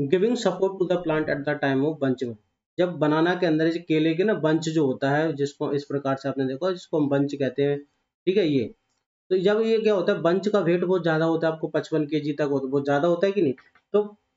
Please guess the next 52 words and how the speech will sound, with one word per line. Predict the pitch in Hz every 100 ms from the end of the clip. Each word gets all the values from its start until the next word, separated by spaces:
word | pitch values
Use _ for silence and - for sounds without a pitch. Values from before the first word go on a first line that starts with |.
| -
तने | 170 196
को | 208 240
सहारा | - 139 156
देना | 175 160
पड़ता | 139 117 -
है | 107
हमको, | 110 -
केले | 160 175 180
को | 190
सहारा | 185 131 160
देने | 160 160 151
की | 147
आवश्यकता | 131 131 127 -
होती | 131 113 147
है, | 185 226 - - _
तो | 156
इसको | 151 175
हम | 170
proping | 139 135 143
कहते | 117 104 139
हैं |
ना। | 214
क्या | - - _ _ 147
कहते | 147 143
हैं? | 147
उसको | 143 196
हम | 202
proping | 139 131 151
कहते | 135 -
हैं। | 156
आप | 151
देख | 143
सकते | 143 143 165
हैं | 160
diagram | 143 139 139 131
में, | 190 214 _ _ -
इस | 175
प्रकार | 185 180 180
से | 175
हम | 170
क्या | 165
करते | 147 135 156
हैं, | 165
स्टील | 165 175 170
के | 175
जो | 165 165 143
डंडे | 147 147 151
हैं, | 151 147
लकड़ी | 143 151 147
के | 147
डंडे | 143 139
हैं, | 143